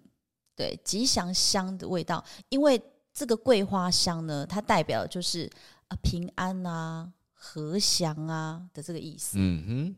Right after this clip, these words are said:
Speaker 1: 好，那当然也有贵人啊的这个意思。好，这样懂吗？
Speaker 2: 懂。
Speaker 1: 好，那接下来介绍的这个土，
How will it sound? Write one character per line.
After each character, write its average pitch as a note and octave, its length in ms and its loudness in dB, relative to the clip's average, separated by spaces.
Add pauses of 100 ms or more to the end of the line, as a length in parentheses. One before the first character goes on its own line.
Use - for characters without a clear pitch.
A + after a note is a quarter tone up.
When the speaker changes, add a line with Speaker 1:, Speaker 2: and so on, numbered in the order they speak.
Speaker 1:
好， - 120 -20
那 G#3 140 0
当 G3 160 -4
然 E3 100 -2
也 E3+ 60 0
有 E3+ 160 -2 (100)
贵 F3+ 260 -2
人 D3+ 200 -6 (120)
啊 D#3+ 460 -4 (120)
的 D#3 100 -10
这 F3 100 -4
个 E3 60 -2
意 D#3 180 -8
思。 - 320 -8 (760)
好， - 120 -20
这 - 80 -6
样 F3 120 -2
懂 D3 120 -4
吗？ A3+ 300 2
Speaker 2:
懂。 G#2 260 6 (200)
Speaker 1:
好， - 200 -10 (300)
那 A#3+ 100 -8
接 C#4+ 200 0
下 E4+ 120 6
来 C4+ 80 8
介 A#3+ 160 2
绍 B3 200 4
的 F#3+ 60 4
这 A3 100 -6
个 F3+ 100 0 (180)
土， - 380 2